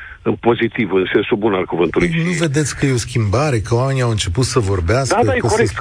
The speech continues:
Speaker 1: corect, corect. O schimbare prin natura la ceea ce fac, uh, îndemn și copiii unde fac sport și copii, uh, și băieții și fetele,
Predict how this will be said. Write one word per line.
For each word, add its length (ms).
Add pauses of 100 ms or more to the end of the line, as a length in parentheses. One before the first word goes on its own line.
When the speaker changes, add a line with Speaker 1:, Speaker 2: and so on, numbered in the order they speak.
Speaker 1:
corect, 300
corect. 360 (120)
O 140
schimbare 680 (480)
prin 160
natura 640 (200)
la 140
ceea 220
ce 180
fac, 340
uh, 200 (440)
îndemn 320
și 140
copiii 440
unde 480 (280)
fac 220
sport 220
și 120
copii, 380
uh, 220
și 80
băieții 440
și 80
fetele, 440